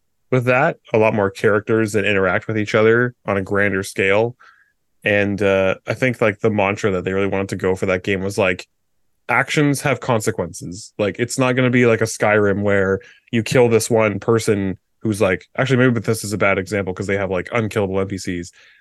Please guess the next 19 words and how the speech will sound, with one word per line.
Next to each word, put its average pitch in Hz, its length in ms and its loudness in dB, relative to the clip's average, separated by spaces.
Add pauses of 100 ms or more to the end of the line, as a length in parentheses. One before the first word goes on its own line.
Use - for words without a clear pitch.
(120)
but, 101 340 -2 (440)
um, 87 480 -2 (920)
say, 120 220 2
like, 104 340 2 (380)
Morrowind, 123 420 4
for 113 80 2
example, 98 340 -4
where 95 120 -2
you 107 80 0
can 104 120 -10
kill 135 220 2
anybody, 90 500 0 (1300)
and, 107 440 2
uh, 92 460 2 (1300)
you, 139 140 -2
you, 139 240 2
you 120 180 2
kill 147 240 4
this - 460 0